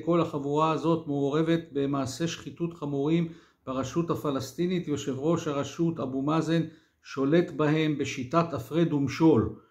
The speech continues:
הוא יודע היטב את סודותיהם האישיים ומכיר את האמביציה שלהם להתמודד, אה, בקרב הירושה כדי לרשת אותו. לכן, כשאתם, אה, שומעים את המילה הזאת, "סחיג'ה",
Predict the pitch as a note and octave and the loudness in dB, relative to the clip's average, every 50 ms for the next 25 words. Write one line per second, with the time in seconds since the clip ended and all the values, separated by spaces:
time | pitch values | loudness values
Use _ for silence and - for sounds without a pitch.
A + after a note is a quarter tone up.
0 | _ _ _ _ _ B2 B2 C#3 C#3+ - D3 E3 F3 F3 D#3+ D3 - - F3 E3+ | _ _ _ _ _ -2 0 2 2 4 6 6 8 6 6 4 2 0 0 2
1 | D#3 D3+ C#3+ - - D3+ C3+ C3 C3+ A#2+ - C#3 C#3+ D#3+ E3 E3 D#3 D3 D3 C#3 | 2 0 -2 -2 -6 -6 -4 -4 -6 -4 -4 -2 0 2 2 2 2 2 0 0
2 | - - C3+ D3+ E3+ F3+ D#3+ D3+ D3 C#3 C#3 - - - F3+ F3 F3 E3 E3 D#3+ | -2 -4 -2 0 0 2 2 2 0 0 0 -2 -4 -4 -2 -2 0 -2 0 -2
3 | C#3+ C3+ C3+ C3 B2+ - B2+ C3 B2+ B2 B2 F#3+ F#3 - - E3 - - - D3 | -2 -2 -2 -2 -4 -4 -2 0 0 0 0 -2 -4 -2 -2 -2 -2 0 0 0
4 | C#3 C3+ C3 C3 C3+ B2+ B2 - - - _ _ _ - B2 C3 B2+ B2+ C3 C3+ | 0 2 0 0 0 -2 -4 -8 -14 -20 _ _ _ -6 -4 -4 -4 -4 -4 -2
5 | B2 A2+ D#3 E3 F3 E3+ D3+ D3+ D#3 D3 C3+ C#3+ C#3+ - - C#3 D#3 D#3+ D#3 D#3 | -2 2 4 4 4 4 4 4 4 4 4 4 0 -2 0 2 2 2 4 4
6 | D3+ C3+ C3+ C3 - - D#3+ D3 - D3+ B2+ C#3+ C#3+ C#3 C#3 C#3 C#3+ C#3+ A#2+ - | 2 2 0 -2 -2 -2 -2 -2 -2 -2 -2 0 2 2 2 2 0 0 0 -2
7 | C3 A2 - A2+ - - A2 F#2+ F#2 - - _ _ _ _ _ _ _ _ A#2 | -4 -2 -2 -4 -4 -2 -6 -6 -6 -10 -16 _ _ _ _ _ _ _ _ -4
8 | A#2+ A#2+ A#2+ F3+ F#3+ F3 - - - D3+ D3+ - E3+ E3+ E3+ E3 E3 D#3+ D#3+ D#3+ | -4 2 2 4 4 4 2 2 0 0 0 2 2 2 4 4 6 6 6 4
9 | D3+ - - D#3 D3 D#3+ F3+ F3 E3+ E3 E3 D#3+ D3 D3 D3 D3+ E3 E3+ E3 D3+ | 2 0 -2 -2 0 0 2 2 2 2 2 0 0 2 2 4 4 6 4 4
10 | D#3 D#3 C#3+ - - - C3+ A#2+ - - F#3+ F#3+ F3+ - C3+ C3+ B2 G#2 | 2 0 -2 -4 -4 -4 -4 -4 -4 -4 -2 -2 -2 0 0 0 0 0